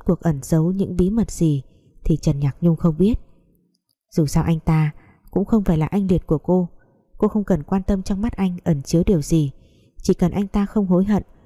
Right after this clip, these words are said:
không phạt cô và Lâm Thiên Thiến tự ý xông vào văn phòng tổng thống là được rồi. Quyền Nam Dương ngồi phía ngoài cùng bên phải, còn Trần Nhạc Nhung ngồi ngoài cùng bên trái.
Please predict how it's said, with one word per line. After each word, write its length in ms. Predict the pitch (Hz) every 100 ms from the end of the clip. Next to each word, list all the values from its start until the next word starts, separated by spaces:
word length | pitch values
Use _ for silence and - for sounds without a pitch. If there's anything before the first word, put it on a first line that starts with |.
| _
không 220 | - 190 175
phạt 200 | 170 -
cô 160 | 175 170
và 120 | 147
Lâm 180 | 175 175
Thiên 200 | 185 180
Thiến 280 | 175 180 220 -
tự 100 | 202
ý 120 | 170
xông 240 | 180 220 196
vào 200 | 180 147
văn 140 | 196
phòng 200 | - 180 147
tổng 160 | 156 135
thống 260 | 156 165 208
là 120 | 175
được 220 | 165 143
rồi. 240 | 156 143 131 _ _ _ _ _ _ _ _ -
Quyền 180 | 160
Nam 180 | 151 170
Dương 300 | - 180 175 - _ _ _
ngồi 200 | 190 175
phía 200 | 151 185
ngoài 180 | 208 208
cùng 240 | - 180 160
bên 140 | 214
phải, 320 | - 175 143 - _ _ _
còn 180 | - 165
Trần 200 | - 160
Nhạc 200 | 156 143
Nhung 240 | 170 180 165 _ _ _ 180
ngồi 220 | 170 151
ngoài 180 | 160 151
cùng 220 | 165 143
bên 160 | 165
trái. 320 | - 160 160